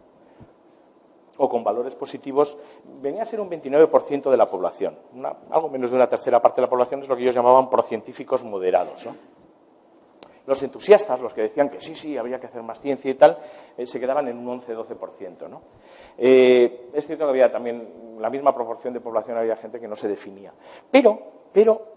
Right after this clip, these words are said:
eh, casi la mitad, eh, en, en total era un cuarenta y siete o así por ciento, de la gente tenía una visión negativa de la ciencia, que ha ido creciendo en los últimos años. Eh, una parte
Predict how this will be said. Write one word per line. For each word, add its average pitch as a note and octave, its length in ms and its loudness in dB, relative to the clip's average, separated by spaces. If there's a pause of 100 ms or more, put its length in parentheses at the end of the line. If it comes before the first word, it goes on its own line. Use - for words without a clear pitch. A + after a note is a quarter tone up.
(100)
eh, C#3+ 600 -2
casi B3 260 -12
la F3 100 -8
mitad, D3+ 380 -2 (380)
eh, C3 160 -16
en, A2+ 420 -14
en A2+ 220 -16
total D3 280 -8
era E3 120 -4
un D#3 80 -8
cuarenta A#2+ 400 -4
y A2 40 -14
siete B2 800 -12
o A2+ 120 -18
así C#3+ 180 -14
por C#3 180 -12
ciento, C#3+ 440 -14 (520)
de D3+ 60 -10
la D#3+ 100 2
gente F3+ 220 -12
tenía E3 220 -8
una E3+ 160 4
visión C#3+ 360 -6
negativa G#2 460 -8
de E2 80 -18
la D#2 80 -18
ciencia, - 400 -20 (320)
que - 80 -8
ha F#3 40 -2
ido G#3+ 120 -2
creciendo D#3+ 340 -10
en B2+ 60 -12
los A#2 140 -20
últimos A2+ 340 -18
años. F2 260 -20 (680)
Eh, C#3 240 6 (340)
una A#3+ 300 4
parte G3 400 0